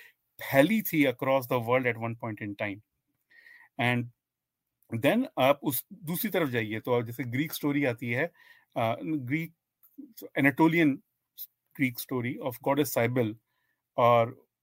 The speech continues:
उनका गॉडेस साइबल को क्योर किया था उनके,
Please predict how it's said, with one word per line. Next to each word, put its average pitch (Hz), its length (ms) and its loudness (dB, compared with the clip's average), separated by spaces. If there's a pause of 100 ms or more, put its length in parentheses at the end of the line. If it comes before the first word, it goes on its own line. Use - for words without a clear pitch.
(260)
उनका 165 480 4 (200)
गॉडेस 143 360 0
साइबल 139 340 0
को 151 200 -2
क्योर 151 380 -2
किया 139 280 0
था 139 200 -4
उनके, 135 420 -2